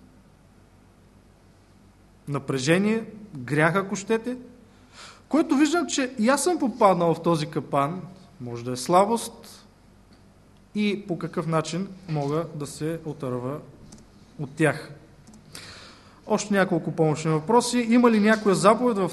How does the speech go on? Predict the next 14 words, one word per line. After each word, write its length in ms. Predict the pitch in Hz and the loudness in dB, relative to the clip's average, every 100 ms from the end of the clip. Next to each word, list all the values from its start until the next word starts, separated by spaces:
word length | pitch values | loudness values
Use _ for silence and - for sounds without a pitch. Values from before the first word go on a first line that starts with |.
| - | 0
този 280 | 196 175 175 | 2 4 4
отказ, 720 | 180 175 175 247 - - - - - _ - - - - - | 4 2 -2 -2 -4 -10 -14 -18 -20 _ -20 -20 -20 -20 -4
на 140 | 175 | -2
която 380 | 180 185 196 202 | 2 4 2 0
трябва 320 | 190 180 180 | 0 2 2
да 100 | 180 | 2
се 220 | 180 160 - | -2 -6 -8
подчиня? 480 | 156 - 156 143 110 - - - - - - _ _ - - - - - | -8 -4 -2 -2 -6 -14 -20 -20 -20 -20 -20 _ _ -20 -20 -20 -18 -12
Е, 40 | 139 143 143 | -10 -8 -6
исках 280 | 240 247 233 | -6 -2 0
да 160 | 190 196 | 0 -2
подчертая 560 | 170 - 170 185 165 | -6 0 2 4 4
думичката 480 | 147 156 151 - 147 | 4 0 -2 -4 -6
„трябва“, 720 | - - 160 143 127 139 185 | -2 4 6 4 0 -2 -4